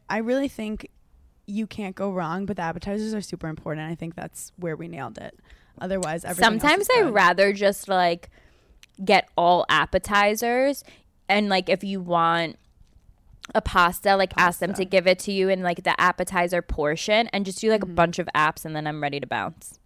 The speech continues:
Speaker 1: Mm-hmm, mm-hmm, mm-hmm, mm-hmm. Um, okay, next question.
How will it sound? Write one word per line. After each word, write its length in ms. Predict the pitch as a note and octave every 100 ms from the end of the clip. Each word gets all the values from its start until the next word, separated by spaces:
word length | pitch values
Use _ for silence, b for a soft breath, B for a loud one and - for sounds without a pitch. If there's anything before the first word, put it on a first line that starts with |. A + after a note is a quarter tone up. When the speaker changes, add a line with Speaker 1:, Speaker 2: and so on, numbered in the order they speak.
| -
Speaker 1:
Mm-hmm, 280 | G#3+ G3 E3+ F3+ -
mm-hmm, 220 | F#3+ F#3+ F#3+ -
mm-hmm, 280 | F#3+ E3+ E3+ - -
mm-hmm. 260 | F3 F3 - - _ b b b _ G#3+
Um, 460 | A3 G#3+ G3+ G3 - _ _ _ _ -
okay, 200 | F3+ E3
next 240 | D3+ -
question. 640 | - D#3 - - F2+ G3+